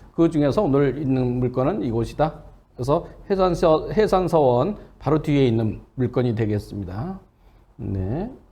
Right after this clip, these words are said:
여기는 이제 평전산, 여기는 화지산, 여기는 다원동산 이렇게 되어 있습니다.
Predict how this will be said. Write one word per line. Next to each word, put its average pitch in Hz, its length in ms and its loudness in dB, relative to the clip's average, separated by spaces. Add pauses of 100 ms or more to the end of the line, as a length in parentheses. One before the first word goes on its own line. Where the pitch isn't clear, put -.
(420)
여기는 180 280 2
이제 180 180 0
평전산, 165 840 0 (400)
여기는 127 360 0
화지산, 156 960 -2 (340)
여기는 143 320 0
다원동산 143 1040 0
이렇게 110 340 -2
되어 120 440 0 (100)
있습니다. 98 340 -6